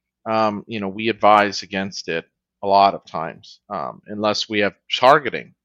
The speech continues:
that we do, which you can, you can target it. So you know that the person receiving your mail might be receptive to it. You know, even at that point, I don't really think people love to, um,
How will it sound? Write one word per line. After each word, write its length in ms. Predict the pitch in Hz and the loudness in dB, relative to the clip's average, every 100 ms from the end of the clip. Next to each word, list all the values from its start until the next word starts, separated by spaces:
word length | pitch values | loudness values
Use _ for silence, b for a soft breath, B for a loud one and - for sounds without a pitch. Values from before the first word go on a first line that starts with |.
| _ - | _ -14
that 140 | 80 | -12
we 100 | 82 | -14
do, 260 | 78 62 - _ _ _ _ _ _ _ - | -16 -18 -18 _ _ _ _ _ _ _ -14
which 220 | 107 - | -6 -6
you 60 | 101 | -6
can, 300 | - 92 87 | -8 -10 -10
you 140 | 110 101 | -16 -14
can 180 | 101 92 | -12 -4
target 460 | - 120 156 85 | 2 2 2 -4
it. 180 | 57 - | -10 -12
So 180 | - 92 | -8 -8
you 200 | 95 98 | -6 -6
know 400 | 107 113 143 160 | 0 2 2 2
that 160 | 117 | -4
the 60 | 92 | -6
person 400 | - 113 - 107 | -4 -4 -6 -8
receiving 420 | 98 - 104 98 | -8 -8 -8 -8
your 100 | 87 | -8
mail 360 | 87 104 110 110 | -4 0 2 2
might 260 | 107 101 - | 0 -6 -8
be 120 | 90 | -16
receptive 480 | 85 - 85 - - | -8 -6 -6 -8 -20
to 100 | - | -20
it. 160 | 50 - _ _ _ _ _ _ _ - | -20 -20 _ _ _ _ _ _ _ -8
You 60 | |
know, 120 | 98 107 | -4 0
even 220 | 135 120 | 0 0
at 100 | 101 | 2
that 280 | 95 92 - | 2 2 -2
point, 280 | 85 78 _ _ - | -12 -12 _ _ -14
I 60 | 90 | -10
don't 100 | 92 | -8
really 200 | 92 90 | -10 -12
think 280 | 90 82 | -14 -14
people 440 | - 87 82 80 - _ _ _ _ _ _ _ _ _ - | -16 -14 -14 -14 -18 _ _ _ _ _ _ _ _ _ -14
love 400 | 95 87 87 - - | -4 -2 -2 -8 -12
to, 280 | 80 78 67 _ _ _ _ _ _ _ - | -12 -14 -18 _ _ _ _ _ _ _ -12
um, 400 | 92 80 71 | -8 -8 -10